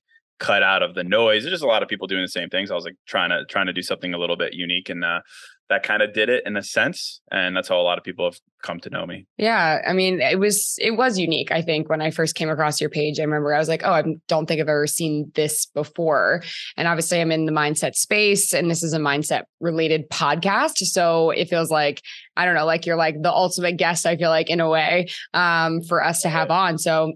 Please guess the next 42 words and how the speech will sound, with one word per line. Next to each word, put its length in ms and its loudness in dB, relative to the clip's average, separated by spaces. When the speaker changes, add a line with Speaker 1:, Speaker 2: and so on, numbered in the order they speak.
Speaker 2:
super 220 -4
pumped 240 -2
about 160 0
that. 240 0
For 120 2
those 280 2
of 80 -2
you 160 2
who 80 2
don't 320 2
know 200 4
who 320 2
Case 380 0
is, 520 2
um, 400 2
I 140 0
mean, 360 0
you're 320 2
just 340 -2
out 220 -2
there 260 2
inspiring 640 2
people 400 2
to 360 2
live 420 2
their 120 2
best 420 -2
lives. 520 2
You've 160 -6
got, 440 0
like, 220 -2
four 300 0
hundred 280 2
and 220 0
fifty 480 -2
K 280 0
some 340 0
odd 380 2
<laughs> 0 -
followers 580 2
on 280 0
Instagram, 840 0